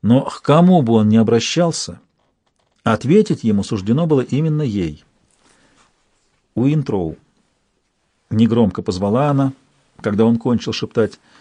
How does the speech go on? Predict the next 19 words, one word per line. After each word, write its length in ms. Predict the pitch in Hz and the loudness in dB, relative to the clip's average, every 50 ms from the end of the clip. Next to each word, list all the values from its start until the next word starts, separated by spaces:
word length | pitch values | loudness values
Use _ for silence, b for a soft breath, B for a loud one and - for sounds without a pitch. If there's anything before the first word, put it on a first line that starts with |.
| b b b b b b b b b b b b b b b _ _ _ _ _ _ _ _ _ - | b b b b b b b b b b b b b b b _ _ _ _ _ _ _ _ _ -2
«иди 360 | 117 120 117 120 139 139 123 | 0 0 0 0 0 0 0
без 180 | 95 107 98 | 0 -2 -4
промедления 580 | - - 104 104 110 101 104 113 107 98 98 98 | -4 -4 -2 0 0 0 0 0 0 0 0 -2
к 80 | - - | -2 -4
отцу 440 | 104 - - - - 165 170 143 - _ _ _ _ _ _ _ _ _ _ _ _ _ _ _ _ _ _ _ _ _ _ - | -4 -4 -6 -6 -4 -4 -4 -6 -8 _ _ _ _ _ _ _ _ _ _ _ _ _ _ _ _ _ _ _ _ _ _ 0
и 80 | 135 | 0
расскажи 420 | 160 160 - - 180 170 135 131 107 | 0 0 0 0 -2 -2 0 -2 -2
ему, 220 | 92 90 87 87 | -2 -2 -4 -6
что 180 | - - 151 156 | -6 -6 -8 -6
следует 360 | - 135 135 139 135 135 123 | -4 -4 -4 -2 -2 -4 -6
сделать. 500 | 107 95 95 87 76 - - - - _ _ _ _ _ _ _ _ _ _ _ _ _ _ _ _ _ _ _ _ _ _ _ _ _ _ - | -6 -6 -6 -6 -6 -8 -12 -18 -20 _ _ _ _ _ _ _ _ _ _ _ _ _ _ _ _ _ _ _ _ _ _ _ _ _ _ -10
Да 180 | - 95 101 110 | -6 -4 -4 -2
потребуй, 520 | - 143 127 - 143 160 190 190 160 135 | 0 0 0 2 2 0 0 0 0 -2
чтобы 280 | 110 - - 110 110 107 | -2 -2 -4 -2 -2 -4
все 340 | - - - - 147 175 165 | -6 -6 -6 -2 -2 -2 -2
произошло 520 | - 131 120 110 104 110 - - 143 156 | -2 -2 -2 0 -2 -2 -2 -2 -4 -4
здесь, 380 | 123 110 107 110 104 90 - - | -4 -4 -4 -4 -4 -4 -6 -6
возле 280 | 110 123 117 127 131 | -8 -6 -6 -4 -4
меня. 320 | 127 123 104 90 82 - | -2 -2 -2 -2 -4 -8